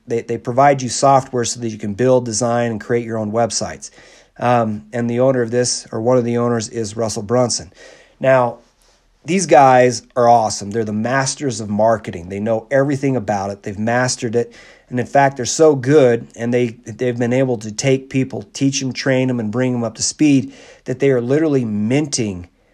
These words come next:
like, inside of their product, one person a day is becoming a millionaire.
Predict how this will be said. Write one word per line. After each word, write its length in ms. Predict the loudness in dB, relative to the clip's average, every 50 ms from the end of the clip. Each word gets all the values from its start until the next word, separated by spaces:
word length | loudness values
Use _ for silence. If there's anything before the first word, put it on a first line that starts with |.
| _ _ _ _ _ _
like, 280 | 0 2 2 2 0 -4 _ _ _
inside 460 | -6 -4 -2 2 4 4 6 6 6
of 200 | 4 2 2 2
their 200 | 2 2 2 2
product, 640 | 0 -2 0 4 6 6 6 6 4 0 -4 -12 -16 _ _ _ _ _ _ _ _ _
one 420 | -20 -10 -2 2 4 4 4 4 0
person 480 | -2 2 2 2 2 2 0 -2 -2
a 60 | -4 -4
day 440 | -4 0 2 4 4 4 2 0
is 160 | -2 -6 -8 -8
becoming 460 | -8 -8 -6 -4 -4 -4 -4 -4 -4
a 40 | -4
millionaire. 680 | -2 -2 -2 -2 -2 -2 -4 -6 -10 -14 -18 -20 _